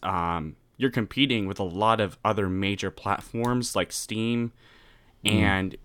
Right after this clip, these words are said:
Speaker 1: it's
Speaker 2: Yeah.
Speaker 1: it's difficult, especially when you're in the world of,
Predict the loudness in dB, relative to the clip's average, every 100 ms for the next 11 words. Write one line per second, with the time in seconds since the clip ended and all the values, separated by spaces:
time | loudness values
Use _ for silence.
0 | 0 0 2 2 0 -4 -14 4 4 4
1 | 2 2 4 4 4 2 2 4 4 4
2 | 4 4 2 2 2 2 2 4 6 6
3 | 4 0